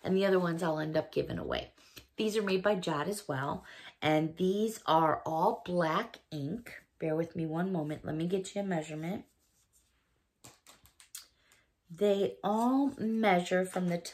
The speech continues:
top to the bottom seven inches. So I think s-, most of you will remember these. These are the mermaid tail pens. So I'm gonna bring it in because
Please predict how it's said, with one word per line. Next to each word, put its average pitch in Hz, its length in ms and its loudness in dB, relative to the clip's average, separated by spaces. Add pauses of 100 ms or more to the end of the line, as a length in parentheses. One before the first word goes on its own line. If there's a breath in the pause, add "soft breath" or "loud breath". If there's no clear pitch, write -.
(140)
top 208 340 -6 (640 soft breath)
to 277 580 4
the 220 120 0
bottom 214 500 0 (320 soft breath)
seven 170 600 0
inches. - 600 -6 (360 loud breath)
So 170 480 4 (140)
I 175 100 0
think 262 280 0
s-, - 160 -8
most 240 280 0
of 220 120 -4
you 214 160 4
will 226 220 2
remember 208 500 0
these. 156 360 -4 (440 loud breath)
These 226 220 0
are 233 120 2
the 202 120 2
mermaid 190 760 2
tail 185 500 0
pens. 285 640 0 (400 loud breath)
So - 160 -2
I'm 208 180 2
gonna 269 140 6
bring 277 280 4
it 330 80 2
in 196 260 4
because 185 500 0